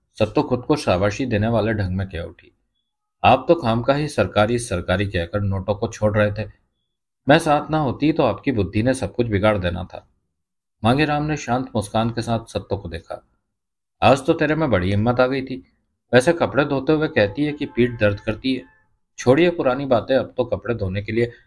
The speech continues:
ओनिडा की ऑटोमेटिक वॉशिंग मशीन लाऊंगी।" "नहीं, अभी नहीं, पहले बढ़िया सा मकान खरीदेंगे, उसके बाद सामान लाऊंगी।" "वो प्रताप है ना चौधरी, सुना है उसने अपना मकान बेचने पर लगाया हुआ है।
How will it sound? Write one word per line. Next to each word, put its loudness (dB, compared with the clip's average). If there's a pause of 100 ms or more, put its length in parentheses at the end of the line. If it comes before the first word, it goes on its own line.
(200)
ओनिडा 4
की 2
ऑटोमेटिक 0
वॉशिंग -4
मशीन -4
लाऊंगी।" -2 (300)
"नहीं, 0 (120)
अभी 2
नहीं, -4 (520)
पहले 4
बढ़िया 0
सा -2
मकान 0
खरीदेंगे, -6
उसके -4
बाद 0
सामान -8
लाऊंगी।" -6 (720)
"वो 8
प्रताप 2
है 0
ना 0
चौधरी, 0 (840)
सुना 4
है 2
उसने 0
अपना 2
मकान 0
बेचने 0
पर 2
लगाया 0
हुआ 0
है। -6